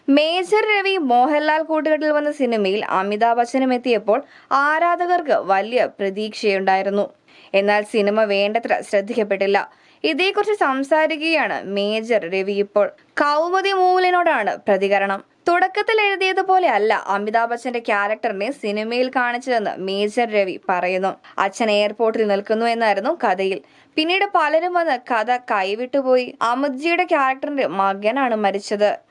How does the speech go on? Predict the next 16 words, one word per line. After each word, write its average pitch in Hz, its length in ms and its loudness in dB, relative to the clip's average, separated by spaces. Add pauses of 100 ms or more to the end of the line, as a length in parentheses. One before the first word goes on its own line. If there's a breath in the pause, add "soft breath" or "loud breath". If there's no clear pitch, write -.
അദ്ദേഹം 214 420 0
എയർപോർട്ടിലുണ്ട്. 208 920 0 (300 soft breath)
അവിടെ 269 240 2
ഭയങ്കര 247 540 0
ബഹളമാണ്. 214 800 0 (360 soft breath)
'ഭാരത് 294 420 0
മാതാ 349 320 2
കീ 330 300 -4
ജയ്' 320 280 -4
എന്നൊക്കെ 214 500 -2
പറഞ്ഞ്. 202 320 0 (280 soft breath)
വയസ്സായ 359 600 0
ഇദ്ദേഹത്തെ 381 500 0
ആളുകൾ 247 480 0 (120)
തള്ളി 196 320 0
മാറ്റുന്നു. 202 520 -4